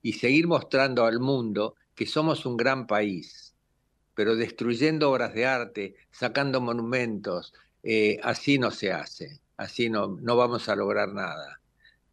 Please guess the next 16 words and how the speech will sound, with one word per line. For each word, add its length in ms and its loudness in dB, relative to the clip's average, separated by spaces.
Vamos 340 0
a, 120 2
a, 260 0
a, 20 2
a 60 2
lograr 520 2
todo 220 2
lo 160 -4
que 240 -8
queremos 500 0
y 80 -8
podemos 480 -6
hacer 480 -2
haciendo 480 -4
cosas 380 -6
importantes 1080 -8